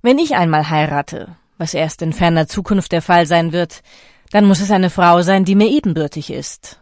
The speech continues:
und dem hohen gesellschaftlichen Ansehen, das sie als meine Gemahlin genießt, nicht durch schlechte Manieren und niedrige Denkart Schande bereitet.“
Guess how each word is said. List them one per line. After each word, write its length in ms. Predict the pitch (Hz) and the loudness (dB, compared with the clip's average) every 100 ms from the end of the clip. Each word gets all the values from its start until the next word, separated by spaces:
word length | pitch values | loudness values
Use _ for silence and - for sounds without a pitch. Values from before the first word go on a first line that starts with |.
| _ | _
und 220 | - 170 | -8 -6
dem 180 | 165 165 | -2 0
hohen 220 | 190 190 | 2 2
gesellschaftlichen 720 | 180 160 165 - 165 180 165 | 2 0 0 -2 -6 -6 -4
Ansehen, 540 | - 214 226 185 170 160 | -2 0 0 0 -2 -2
das 160 | 160 | -4
sie 120 | - 151 | -4 -6
als 160 | 147 | -4
meine 220 | 170 165 | -2 -2
Gemahlin 480 | 165 185 233 208 170 | 0 2 2 2 0
genießt, 540 | 156 151 139 - - - _ _ _ _ _ | -4 -8 -10 -14 -18 -20 _ _ _ _ _
nicht 320 | 180 202 - | -2 -2 -2
durch 180 | 135 135 | -10 -8
schlechte 340 | - 156 - 143 | -4 -6 -6 -8
Manieren 520 | 143 160 180 160 143 | -4 -2 -2 -2 -6
und 160 | 151 | -4
niedrige 420 | 160 185 165 156 165 | -2 0 -2 -4 -2
Denkart 460 | 170 165 147 156 | -2 -2 -2 -2
Schande 320 | - 220 196 | 0 2 2
bereitet.“ 600 | 151 143 147 151 147 - | -2 -4 -6 -10 -16 -18